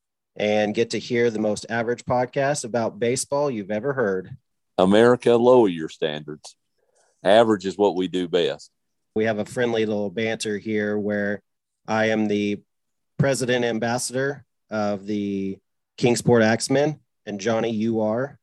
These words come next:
Speaker 2: The official ambassador for the great state of Mississippi for the Danville Otterbots.
Speaker 1: Once the season starts, we'll have to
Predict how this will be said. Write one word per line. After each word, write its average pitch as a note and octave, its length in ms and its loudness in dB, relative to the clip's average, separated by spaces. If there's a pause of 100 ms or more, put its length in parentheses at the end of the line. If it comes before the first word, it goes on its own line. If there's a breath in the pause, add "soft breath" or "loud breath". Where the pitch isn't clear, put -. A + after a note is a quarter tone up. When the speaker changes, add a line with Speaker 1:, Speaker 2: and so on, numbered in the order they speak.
(300)
Speaker 2:
The F2+ 120 6
official G2+ 520 4
ambassador F2+ 640 2
for A2 300 2
the F#2+ 100 -4
great A2+ 460 2
state - 500 -4 (140)
of - 120 -16
Mississippi D#2 880 -2 (680)
for E2 100 0
the D2+ 100 0
Danville D2+ 520 0
Otterbots. - 760 -2 (240)
Speaker 1:
Once A#2+ 240 0
the G#2+ 120 -2
season G#2+ 360 0
starts, G#2 400 -2
we'll A2 100 -4
have G#2+ 240 -2
to G#2 200 -4